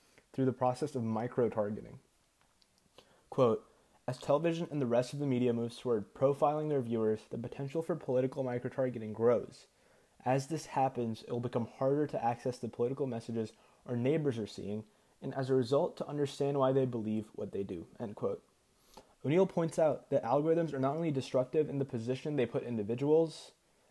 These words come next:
as we've seen in the past couple of examples, but also in the division that they cause throughout society. As technology begins to understand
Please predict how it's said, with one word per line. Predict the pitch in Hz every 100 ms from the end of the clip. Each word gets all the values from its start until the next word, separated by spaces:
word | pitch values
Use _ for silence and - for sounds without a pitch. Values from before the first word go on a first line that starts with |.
| -
as | 123
we've | 131 123
seen | 139
in | 139
the | 117
past | 120 117 135
couple | 151 147
of | 156
examples, | 151 156 156 160
but | 135
also | 120 123 147 175
in |
the | 175
division | 135 117 127 147 147
that | 131
they | 127
cause | - 110 110 107 _ _ -
throughout | 123 113
society. | 120 - 135 120 90 - _ _ _ _ _
As | 135 135
technology | 143 131 127 156 175
begins | 151 131 139 139
to | -
understand | 139 127 - 131 139 143